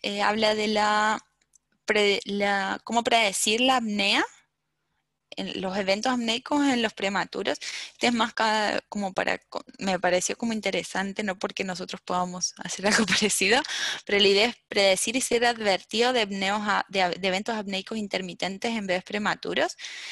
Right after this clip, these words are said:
Y la idea es tener como un sistema de alarma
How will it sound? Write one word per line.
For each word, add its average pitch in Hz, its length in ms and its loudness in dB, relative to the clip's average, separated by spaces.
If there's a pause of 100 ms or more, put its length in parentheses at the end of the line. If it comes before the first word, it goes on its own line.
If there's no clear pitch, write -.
(160)
Y 190 100 2
la 190 120 8
idea 208 320 4
es 233 100 -6
tener 202 320 -2
como 220 160 -2
un 202 60 -4
sistema 220 400 -2
de 240 60 2
alarma 226 460 0